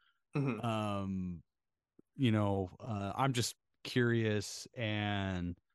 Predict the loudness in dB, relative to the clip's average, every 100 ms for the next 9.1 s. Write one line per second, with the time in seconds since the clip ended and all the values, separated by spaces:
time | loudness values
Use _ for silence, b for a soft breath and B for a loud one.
0 | _ _ _ _ _ _ _ _ _ _
1 | _ -4 2 6 6 8 6 4 0 -2
2 | -12 -10 -8 0 2 4 2 0 2 2
3 | 2 0 -2 0 0 2 0 0 -2 -2
4 | -2 2 4 4 4 6 6 8 6 4
5 | 0 -2 0 0 0 0 -2 -2 -4 -4
6 | -4 -4 -4 4 4 6 8 8 6 2
7 | 2 6 6 4 4 4 6 6 6 6
8 | 4 2 -2 -4 -4 -2 -2 -2 -2 -2